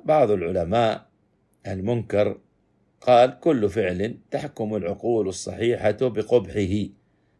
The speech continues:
أو تتوقف في استقباحه واستحسانه العقول، فتحكم بقبحه الشريعة"، أي أن المنكر ما تنكره النفوس، تشمئز منه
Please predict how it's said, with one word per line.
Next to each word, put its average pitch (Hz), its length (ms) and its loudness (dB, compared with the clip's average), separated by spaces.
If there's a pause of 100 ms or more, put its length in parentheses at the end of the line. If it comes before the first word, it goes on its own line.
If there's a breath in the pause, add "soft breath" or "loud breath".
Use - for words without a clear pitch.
(160)
أو 143 140 6
تتوقف 117 800 2
في 98 160 -8
استقباحه 117 880 -2
واستحسانه 117 880 -4
العقول، 104 580 0 (680)
فتحكم 113 680 -2
بقبحه 147 720 2
الشريعة"، 101 600 0 (760)
أي 117 200 0
أن 123 120 0
المنكر 170 640 4 (300)
ما 104 140 0
تنكره 107 480 -2
النفوس، 101 840 -6 (840)
تشمئز 107 680 -4
منه 113 540 -2